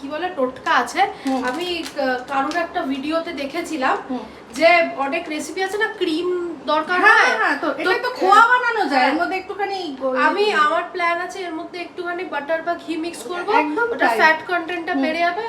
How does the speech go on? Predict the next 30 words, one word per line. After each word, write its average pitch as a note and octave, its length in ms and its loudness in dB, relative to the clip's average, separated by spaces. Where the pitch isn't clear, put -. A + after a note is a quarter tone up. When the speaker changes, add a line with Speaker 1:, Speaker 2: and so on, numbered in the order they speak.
Speaker 1:
ওটা C#4+ 300 0
ক্রিমের D4 440 -4
কাজ D#4 140 4
Speaker 2:
ক্রিমের F4+ 240 8
Speaker 1:
করবে। D4+ 120 2
Speaker 2:
কাজ C4+ 160 2
করে। B3 240 2
আমি, E4 200 2
Speaker 1:
হ্যাঁ। G4+ 300 0
Speaker 2:
আমি F4 200 4
খোয়া, E4+ 320 6
আমি E4+ 340 4
এই, F4+ 140 -2
এই D#4+ 280 -2
জিনিসটাকেই G4+ 680 0
বিরিয়ানিতে F4 500 2
খোয়ার D#4+ 680 2
সাবস্টিটিউট C#4+ 500 -2
ব্যবহার B3+ 320 4
করি। F#3+ 240 -4
Speaker 1:
হ্যাঁ। A#3 120 -10
Speaker 2:
ঠিক G4 140 -4
আছে, - 220 -6
ঠিক F4+ 100 2
আছে, F#4 140 0
করো। D#4 300 6
তো C4+ 200 4
এই C#4+ 200 6
হচ্ছে C#4+ 320 6
আমাদের C#4 420 10